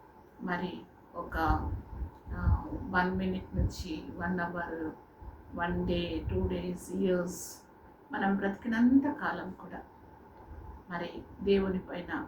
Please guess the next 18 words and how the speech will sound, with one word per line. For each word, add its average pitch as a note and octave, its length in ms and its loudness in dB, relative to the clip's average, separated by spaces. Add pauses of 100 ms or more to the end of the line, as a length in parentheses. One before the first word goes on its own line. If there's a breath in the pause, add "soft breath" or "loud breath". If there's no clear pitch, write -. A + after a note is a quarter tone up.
ఆనుకొని, F3 580 2 (960)
మరి D#3+ 400 -4 (140)
ఆయన E3 180 2
నమ్మదగిన F3+ 640 2
దేవుడు. G3 480 2 (1200)
మరి F3+ 160 -2
మనకైతే F3+ 520 2
మార్గం G3 480 4
తెలియదు, A3 560 2 (240)
లోకంలో F#3+ 420 -2
ఎలా F#3 240 2
జీవించాలో G3+ 640 0
తెలియదు, G#3 500 -2 (680)
పరలోకపు A#3+ 500 4
దారి F#3 360 2
కూడా F3+ 180 -8
మనకు - 460 -8 (240)
తెలియదు. - 280 -12